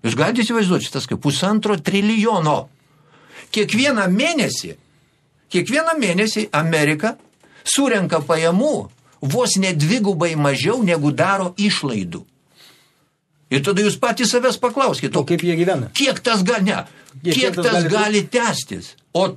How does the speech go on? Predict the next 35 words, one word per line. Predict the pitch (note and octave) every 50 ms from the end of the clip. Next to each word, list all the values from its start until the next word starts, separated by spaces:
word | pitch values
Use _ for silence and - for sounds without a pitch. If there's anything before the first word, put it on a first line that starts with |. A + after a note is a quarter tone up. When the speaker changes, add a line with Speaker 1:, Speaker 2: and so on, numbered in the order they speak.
| - - -
Speaker 1:
o | F#3+ F#3+ F#3
toks | F#3 - B3+ G3 F3 - -
santykis | A3 G#3+ G3+ F3 C#3 D#3+ D3+ D#3 D3+ C#3+ A2 -
pajamų | - - E3 D#3+ E3 F3 F#3 F3+ D3+
ir | D3+ E3+
išlaidų | B3+ A3 - G3+ C#3 A#2+ G#2 G2+ G#2+
jau | B2 D#3+ F#3
yra | F#3 G3 F#3+ E3
dvidešimt | C3 A#2 C3+ C#3+ F#3 F#3+ G3 B3 G#3 - A#3 A3 G#3 -
trečias | D#3+ D#3 E3+ F#3+ F#3 - F#3 D3+ - -
mėnuo. | D3+ D3 D3+ D#3 D#3 F3 F3+ E3+ - - - _ _ _ _ _ _ _ _ _ _ _
Reiškia, | - - - C3
du | A#2 A2+ F3 G#3+
metai. | G3+ F#3+ G3+ E3+ - A#2+ - - - - _ _ _ _ _ _ _ _ _ _ _ _ _ _ _ _ _ _ _ _ - - -
Ir | - E3
jie | D3+ G3 B3 C4 G#3+
kol | A#3+ A3 G3+ E3
kas | C#3+ A3+ A3+ A3+ G3
visą | G#3 A3 G#3+ A3+ G#3+
tą | G#3 G3+
daro | F3 D#3+ F#3 G3 G#3+ G#3+
paprasčiausiai, | F3+ F#3+ F3 D3 F3+ F3+ D#3 C#3+ - G#3+ A3 A3 - G#3+ G3+
vėlgi | F3+ G#3+ G#3 G#3 D#3 F3+
atskira | F3+ E3 - - - F#3 F#3 F#3+
laida | G3 G3+ G3+ G3 F#3 E3 F#3+ F3
būtų, | D3 C3 C3+ B2+ B2 A2+
kaip | B2+ F3 F3 E3 -
jie | F3 E3+
tą | - F3+ F3
daro, | F3 E3+ D#3+ C3+ A#2+ A2+ A#2
bet | C#3+ C#3
tai | G3+ G3+
yra | G3 F#3
grandiozinė | D3 C#3+ F3+ G3+ G#3 G3+ G3+ F#3 F#3+ G3+ G3 G3 G3+ G#3 G#3+ A3 G#3 D#3+ F3 A3+ A3+ A3 A3+ A#3+ A#3 A3+ - _ _ -
avantiūra. | F3+ F#3 F3+ G#3 G#3+ G#3 F#3+ F3+ - B3 B3 A#3 A3 A#3+ B3 D#3+